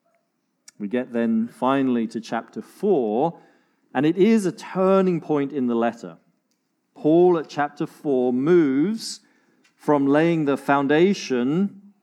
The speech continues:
to speaking about the responsibility or the implication of being found in Christ.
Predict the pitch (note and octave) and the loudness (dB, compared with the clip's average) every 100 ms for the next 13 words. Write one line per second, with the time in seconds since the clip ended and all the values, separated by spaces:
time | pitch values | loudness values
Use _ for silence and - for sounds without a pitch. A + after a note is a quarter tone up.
0 | _ A#2+ - D3+ D#3 D3+ D3+ B2 A#2+ B2 | _ -16 -4 0 0 -2 -6 0 0 0
1 | A2+ A#2+ A#2+ A#2+ A#2 _ - A#2 - D3 | -4 -4 -2 -2 -6 _ -14 -14 -6 -4
2 | D3+ D#3 C3+ C3+ C3 B2 - C3 A#2+ G#2+ | -4 -6 -4 -2 0 -2 -4 -2 -2 -2
3 | A2+ C#3 D3+ C#3 C#3+ - D#3+ D#3+ E3+ - | -2 0 -2 -4 -10 -8 -2 0 0 -6
4 | - A#2 C3+ C3 C#3 C3 B2 - B2 A#2+ | -6 -4 -4 -6 -4 -2 -4 -4 -4 -2
5 | A2+ A2 G#2+ A#2+ G2+ E2+ - - - _ | -2 -4 -6 -6 -6 -8 -18 -20 -20 _